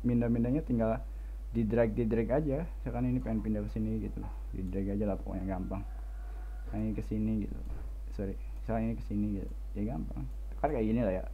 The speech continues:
Kita masukin ke sini bisa tuh. Nah, oke. Langsung nih kita sketch.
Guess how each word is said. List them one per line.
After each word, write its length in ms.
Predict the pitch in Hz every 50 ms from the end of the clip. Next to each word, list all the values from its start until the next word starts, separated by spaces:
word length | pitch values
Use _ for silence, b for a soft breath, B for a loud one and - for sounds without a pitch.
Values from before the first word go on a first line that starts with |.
| -
Kita 160 | - - 101
masukin 320 | 104 98 - - 101 - 117 113
ke 20 | 113 -
sini 160 | 113 113 104
bisa 240 | 98 92 90 - 90 - -
tuh. 320 | 101 98 - - - B B B B B B B B B B B B B B B - -
Nah, 560 | - 127 131 131 127 127 120 113 110 113 113
oke. 400 | - - 139 143 151 151 160 170 147 B B B B B - - - - - - - - - - - - - - 117
Langsung 400 | 120 127 135 131 - 143 143 139
nih 160 | 123 110 101
kita 480 | - 110 - - 127 127 123 113 -
sketch. 480 | - - - - - 131 120 113 - -